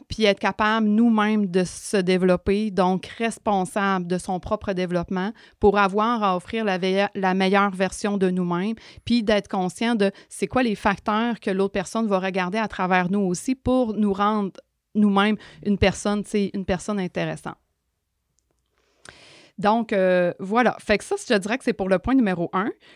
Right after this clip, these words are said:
Le point numéro deux, sur le plan, le plan de, de reproduction, <laughs> la prospection d'un bon candidat,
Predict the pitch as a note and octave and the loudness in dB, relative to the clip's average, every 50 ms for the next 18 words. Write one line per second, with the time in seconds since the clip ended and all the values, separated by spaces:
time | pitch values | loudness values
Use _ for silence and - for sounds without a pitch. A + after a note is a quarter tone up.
0 | - _ - G3+ G#3+ G#3+ - G4+ A#4+ G4+ D#4 B3 A3+ G#3+ G3+ G#3 G3 G3 F#3 A#3+ | -14 _ -2 -2 0 0 0 0 4 4 6 6 6 4 4 4 2 4 4 2
1 | D4 D#4+ - - - B3+ B3+ C4 C4+ A#3+ G3 - F#3 F#3+ F#3 - A3 A#3 C4+ C4+ | 2 0 0 -2 -2 0 0 2 0 0 -2 -2 0 -2 0 0 0 2 2 0
2 | - - G3 F3+ F3 - - A3 A3 A#3 A#3+ A3 F#3+ F3 E3 D#3 D3+ E3+ F3+ - | 2 2 2 2 2 0 0 0 2 2 2 4 2 2 2 2 0 -4 -6 -8
3 | - F#3 F3+ F3+ F#3 F3+ F3+ F3 - F#3+ F3 D#3 F3+ - - - A#3+ C4+ - - | -8 -4 -2 -2 0 0 -2 0 0 0 0 0 -4 -6 -4 -4 -4 -2 -2 -2
4 | - - - - - - G#3+ - - - B3 - - A#2 B2 - - - A#3 - | -2 -2 -2 2 2 2 2 2 0 0 0 0 2 0 0 0 0 2 4 6
5 | B3+ C4 G3+ A#3+ G3 F#3 E3 F#3 F#3+ G3+ G3 G3 F#3+ E3+ E3+ D#3+ E3 D#3+ F#3 G3+ | 6 6 6 4 2 2 2 2 2 2 2 0 0 -2 -2 -4 -2 0 0 0
6 | A3+ | 0